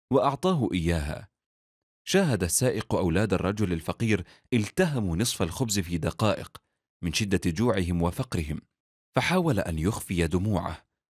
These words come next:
ونزل بسيارته من الجبل إلى المدينة يسعى في كسب رزقه ويبحث عن راكب جديد. فاستوقفه سائح وقال له: "أوصلني إلى المطار."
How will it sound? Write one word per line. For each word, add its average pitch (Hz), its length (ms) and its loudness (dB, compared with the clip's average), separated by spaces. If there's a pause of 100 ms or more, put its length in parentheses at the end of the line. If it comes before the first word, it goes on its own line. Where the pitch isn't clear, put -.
(140)
ونزل 107 400 2
بسيارته 85 760 -2
من 80 160 0
الجبل 85 400 0
إلى 82 220 -2
المدينة 92 500 0 (320)
يسعى 131 380 0
في 87 160 -2
كسب - 360 -2
رزقه 87 420 -2 (460)
ويبحث 90 480 -2
عن 85 220 0
راكب 98 420 0
جديد. 76 400 -4 (800)
فاستوقفه 139 720 2
سائح 123 460 0
وقال 90 520 0
له: 101 180 -2 (360)
"أوصلني 127 460 0
إلى 85 180 -2
المطار." 78 560 -2